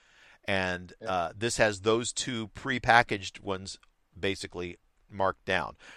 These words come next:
Speaker 1: The problem is, is if those don't work for you, the only way to get more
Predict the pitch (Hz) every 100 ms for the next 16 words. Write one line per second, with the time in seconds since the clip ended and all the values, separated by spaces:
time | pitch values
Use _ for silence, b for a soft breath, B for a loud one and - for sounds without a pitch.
0 | - - 156 180 139 104 95 98 92 -
1 | 113 - 135 143 131 107 120 147 - 95
2 | 80 78 82 b b b 123 135 135 139
3 | 117 113 104 107 113 117 131 147 175